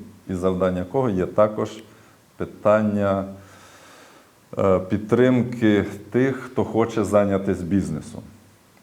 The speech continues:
Тобто там створена ціла система, м, е,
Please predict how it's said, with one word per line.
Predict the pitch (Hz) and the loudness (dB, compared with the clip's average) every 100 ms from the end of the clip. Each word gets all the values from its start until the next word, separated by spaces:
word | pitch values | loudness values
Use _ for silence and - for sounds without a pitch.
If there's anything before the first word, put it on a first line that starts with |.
| - | -12
Тобто | 90 - 87 | -12 -8 -10
там | - 127 120 104 80 | 0 2 2 -2 -6
створена | - 104 113 98 92 87 | -8 0 2 2 0 -4
ціла | - 110 92 | -2 -2 -2
система, | 92 95 - 110 104 92 87 - - - _ _ _ - | -2 -8 -4 2 2 2 -2 -6 -18 -20 _ _ _ -12
м, | 92 90 90 87 87 85 85 82 - 82 85 | -8 -6 -6 -6 -6 -6 -8 -10 -14 -16 -10
е, | 90 87 87 85 87 | -8 -4 -4 -2 -4